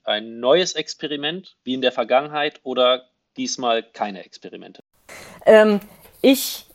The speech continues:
Speaker 2: glaube, dass es auf, äh, Kenia wieder hinauslaufen wird. Ähm, ein Experiment mit der A F D schließe ich wirklich aus, mit den Linken auch.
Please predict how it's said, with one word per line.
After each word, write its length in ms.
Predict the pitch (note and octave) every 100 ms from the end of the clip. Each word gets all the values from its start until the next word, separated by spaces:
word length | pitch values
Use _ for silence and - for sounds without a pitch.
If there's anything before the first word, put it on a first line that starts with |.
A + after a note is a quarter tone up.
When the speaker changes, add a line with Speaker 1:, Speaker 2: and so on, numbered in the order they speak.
| _ _ -
Speaker 2:
glaube, 920 | F#3 F3 F#3 G#3+ G#3 G#3 G3+ F#3+ F#3+ - -
dass 280 | E3 E3 -
es 400 | E3 - - D3+
auf, 380 | D3+ - - - -
äh, 300 | E3 D3+ C#3
Kenia 400 | F3 D#3 D3+ C#3
wieder 240 | C#3 C3+
hinauslaufen 680 | C#3 C3+ C3+ D3+ C#3+ - C#3
wird. 400 | C#3+ - - -
Ähm, 440 | D3 C3+ C3 C3+ -
ein 300 | C#3+ D3 C3+
Experiment 1120 | F3 - F#3 E3 D#3 D#3+ F#3 F#3+ - - - _
mit 140 | - E3
der 120 | -
A 120 | D3
F 100 | D3
D 340 | F3 G3 G#3 - _ _ _ _ _ _ _
schließe 420 | - - F#3+ F3+
ich 400 | - D#3+ D#3+ - _ _ - _ _ _ - - - - _ _ - - F#3
wirklich 340 | F#3 F3+ E3
aus, 420 | D3 G3 - - _ -
mit 140 | E3+
den 100 | D#3+
Linken 300 | D#3 E3 D#3+
auch. 340 | C#3+ D3 D#3+